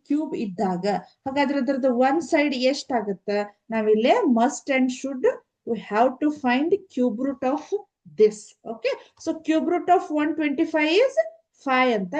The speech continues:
ಇದೆ ನಮ್ಗೆ, ಹೌದಾ? So ಇಲ್ಲೇ ನೀವೇನ್ ಕಲ್ತ್ರಿ? ಒಂದು ಸಂಖ್ಯೆಯನ್ನ ತ್ರೀ ಟೈಮ್ಸ್ ಮಲ್ಟಿಪ್ಲೈ ಮಾಡಿದಾಗ ನಮಗೊಂದು ಕ್ಯೂಬ್ ನಂಬರ್ ಬಂತು. ಓಕೆ, ಈಗ ತ್ರೀ ಟೈಮ್ ಮಲ್ಟಿಪ್ಲೈ ಮಾಡಿದ ಒಂದು ನಂಬರ್ ಬರ್ತೈತಿ, but ಅದು ಯಾವ ನಂಬರ್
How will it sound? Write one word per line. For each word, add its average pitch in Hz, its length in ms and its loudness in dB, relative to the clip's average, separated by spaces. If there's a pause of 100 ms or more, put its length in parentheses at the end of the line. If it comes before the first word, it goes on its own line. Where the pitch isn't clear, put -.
(120)
ಇದೆ 202 220 -6
ನಮ್ಗೆ, 170 240 -10 (100)
ಹೌದಾ? 214 280 -4 (480)
So 320 60 -4 (120)
ಇಲ್ಲೇ 285 180 -2 (120)
ನೀವೇನ್ 277 440 0
ಕಲ್ತ್ರಿ? 285 400 0 (380)
ಒಂದು 294 200 2 (140)
ಸಂಖ್ಯೆಯನ್ನ 302 720 0 (140)
ತ್ರೀ 302 120 0 (160)
ಟೈಮ್ಸ್ 320 380 -2
ಮಲ್ಟಿಪ್ಲೈ 277 480 0 (140)
ಮಾಡಿದಾಗ 269 420 2
ನಮಗೊಂದು 285 380 -2 (120)
ಕ್ಯೂಬ್ 294 320 4
ನಂಬರ್ 247 300 2 (100)
ಬಂತು. 233 300 0 (500)
ಓಕೆ, 208 240 -4 (360)
ಈಗ 339 140 2 (440)
ತ್ರೀ 330 120 8 (160)
ಟೈಮ್ 381 260 8
ಮಲ್ಟಿಪ್ಲೈ 320 460 6 (120)
ಮಾಡಿದ 294 280 4 (120)
ಒಂದು 285 160 4 (120)
ನಂಬರ್ 247 360 4
ಬರ್ತೈತಿ, 247 480 -4
but 311 200 0
ಅದು 277 120 -2 (140)
ಯಾವ 311 220 6 (180)
ನಂಬರ್ 339 400 6